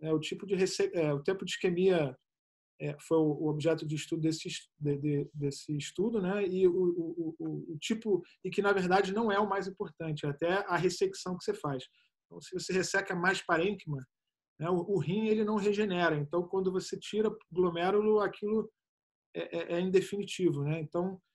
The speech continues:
quanto mais você resseca, se, vamos supor, se é um tumor mais endofítico, maior, que ocupa, às vezes você tem um tumor de oito centímetros exofítico, não tem parênquima renal perdido, né? Na verdade, não é nem que você resseca, é o,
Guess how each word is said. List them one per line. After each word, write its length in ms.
quanto 180
mais 220
você 220
resseca, 560
se, 120
vamos 220
supor, 220
se 80
é 40
um 60
tumor 340
mais 440
endofítico, 680
maior, 520
que 100
ocupa, 400
às 80
vezes 140
você 100
tem 80
um 80
tumor 240
de 80
oito 160
centímetros 560
exofítico, 840
não 160
tem 160
parênquima 440
renal 260
perdido, 480
né? 160
Na 60
verdade, 320
não 140
é 20
nem 180
que 140
você 220
resseca, 500
é 20
o, 140